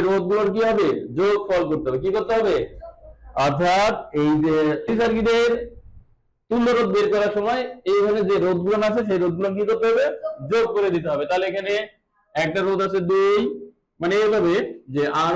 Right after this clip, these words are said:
ওয়ান প্লাস আর টু প্লাস আর থ্রি,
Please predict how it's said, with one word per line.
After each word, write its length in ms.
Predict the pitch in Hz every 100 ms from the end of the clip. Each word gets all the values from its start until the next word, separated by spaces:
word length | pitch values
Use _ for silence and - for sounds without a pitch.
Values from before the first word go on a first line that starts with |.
| 175
ওয়ান 240 | 175 185 277 - _ _ _
প্লাস 260 | 151 156 156 156 156
আর 120 | 160 160
টু 120 | 175 185 262 - - _ _
প্লাস 300 | 147 160 214 403 - _ - - _ _ _
আর 240 | 170 180 180 170
থ্রি, 220 | 175